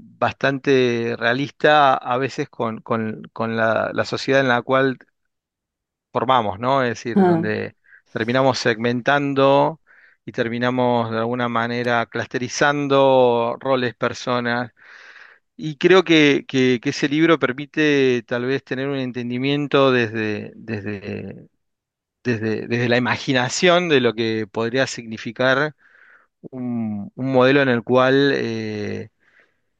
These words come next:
Speaker 1: justamente, ¿no? el, el egoísmo, la ambición, digamos, puede, puede llevar tal vez a, a, a, a un, a un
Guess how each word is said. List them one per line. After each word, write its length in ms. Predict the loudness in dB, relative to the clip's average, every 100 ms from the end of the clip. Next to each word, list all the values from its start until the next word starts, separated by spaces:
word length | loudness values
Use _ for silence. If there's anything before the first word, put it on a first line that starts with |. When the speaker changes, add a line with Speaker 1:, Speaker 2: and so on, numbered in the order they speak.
| _ _ _
Speaker 1:
justamente, 640 | -6 0 2 4 4 4 4
¿no? 200 | 4 4
el, 160 | 2
el 220 | 0 -2
egoísmo, 640 | -2 0 0 0 -2 -2 0
la 120 | 0
ambición, 600 | -2 -6 0 2 2 2
digamos, 300 | -2 -4 -6
puede, 400 | -4 -2 -4 -6
puede 260 | -6 -4 -4
llevar 500 | -2 0 2 0 -6 _
tal 180 | -10 -6
vez 200 | -6 0
a, 160 | 0
a, 60 | 0
a, 500 | 0 -2 -2 -4 -4
a 180 | -4 -4
un, 440 | -4 -6 -8 -8 -8
a 100 | -4
un 720 | -4 -4 -4 -6 -8 -12 -14